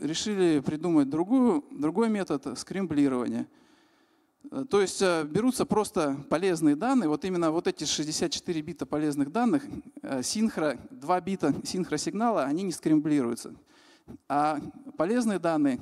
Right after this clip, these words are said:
они скремблируются, и это обеспечивает, э, статистическую нейтральность линии. То есть теоретически возможно, что если вы будете использовать там скремблер и определенную последовательность там будете передавать,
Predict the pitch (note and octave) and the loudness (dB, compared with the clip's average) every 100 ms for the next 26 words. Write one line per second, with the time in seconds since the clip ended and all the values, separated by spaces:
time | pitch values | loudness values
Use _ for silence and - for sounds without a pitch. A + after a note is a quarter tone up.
0 | - C3 F#3+ - D#3 D3+ A3+ C4 A3+ - | -4 -2 -2 0 0 2 2 4 2 0
1 | C#3 - - - _ _ _ - D#3+ D3 | -6 -8 -20 -20 _ _ _ 0 2 4
2 | G#3 A3 G3 D3 - C#3+ - G#3+ F#3+ D#3+ | 2 2 0 0 -6 -8 -6 -4 -2 0
3 | D3 C3+ - - - _ - D#3+ F#3 - | 0 0 -6 -14 -16 _ -8 -6 -6 -8
4 | G3+ - C3 - C#3 C3 A#2 B2 C3 D3 | -8 -6 -4 2 4 4 2 2 2 2
5 | E3 C3+ A#2+ - D3+ B2+ A2+ A2+ D3 C#3+ | 0 -2 -4 -6 -6 -6 -6 -8 -8 -8
6 | - - _ _ _ - E3 F#3 G#3+ - | -10 -20 _ _ _ -6 -4 -2 -2 -2
7 | - E3 C#3 - D3 E3+ C4+ A3 C#3+ - | 4 4 4 0 0 4 4 4 0 0
8 | D3+ D3 D#3 D#3 D3 D#3 D3 C#3 C3+ - | -2 0 0 2 4 4 4 2 -2 0
9 | D3+ C#3 C3 A#2 A#2+ - G3 B3 G3+ C#3 | 0 0 -2 -4 -8 -6 0 0 2 0
10 | B2 B2+ G#2+ - C#3 D#3 C#3 A#2+ D#3 A#3 | -2 -6 -8 -8 -4 0 0 -2 -6 -4
11 | B3 G3 - C3+ B2 C3 - B2 B2 B2+ | -2 -4 -2 -2 -2 -4 -6 -6 -4 -4